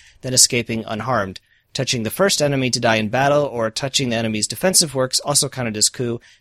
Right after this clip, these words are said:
Counting coup could involve stealing an enemy's weapons or horses tied up in his lodge and camp. Risk of injury or death was required to count coup. Escaping unharmed while counting coup was considered a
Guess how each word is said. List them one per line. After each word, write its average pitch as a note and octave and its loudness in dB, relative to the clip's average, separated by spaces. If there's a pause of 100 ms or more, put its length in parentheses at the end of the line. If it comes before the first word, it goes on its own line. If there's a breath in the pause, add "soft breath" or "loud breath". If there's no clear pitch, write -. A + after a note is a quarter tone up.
Counting G#2+ -2
coup A2 -4
could G#2+ -6
involve G2+ 0
stealing A2 0
an G#2 -4
enemy's G2+ -4
weapons F#3+ 0
or A2 -10
horses F#3 2
tied A#2+ 0
up G#2 -2
in G#2+ -8
his G#2+ -8
lodge B2+ 0
and G#2+ -10
camp. F3 -4 (360 soft breath)
Risk B2+ 2
of A2 -4
injury A#2 -2
or G#2 -4
death C3+ -2
was A#2+ -4
required F3 2
to E3+ -4
count E3 -4
coup. D#3+ -2
Escaping A#2 -2
unharmed D#3+ 0
while G#2 -2
counting G#3 0
coup G3 0
was F3+ 0
considered C3+ -4
a A2+ 0